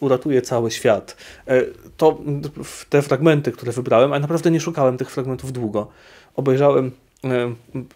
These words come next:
przygotowując się do tego materiału w tym konkretnie celu, obejrzałem dokładnie te materiały. To znaczy nie było tak, że szukałem, że klikam jeden, drugi, trzeci, czwarty i wybieram sobie któreś. Nie, po prostu obejrzałem, e, kilka materiałów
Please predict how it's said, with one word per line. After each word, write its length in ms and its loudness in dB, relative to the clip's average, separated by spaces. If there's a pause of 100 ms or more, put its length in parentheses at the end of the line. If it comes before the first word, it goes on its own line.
(380)
przygotowując 500 4
się 80 0
do 60 0
tego 200 0
materiału 580 0 (600)
w 140 -20
tym 180 6
konkretnie 420 -4
celu, 260 4
obejrzałem 540 2 (460)
dokładnie 420 0
te 280 2 (180)
materiały. 680 -2 (200)
To 100 -12
znaczy 240 -6
nie 180 2
było 280 2
tak, 160 2
że 80 -4
szukałem, 540 2
że 80 -8
klikam 340 -10
jeden, 320 0
drugi, 280 -8
trzeci, 320 -8
czwarty 380 0
i 40 0
wybieram 440 4
sobie 220 -4
któreś. 460 -2 (320)
Nie, 100 0
po 100 4
prostu 240 0
obejrzałem, 400 4 (380)
e, 180 2
kilka 300 2
materiałów 600 2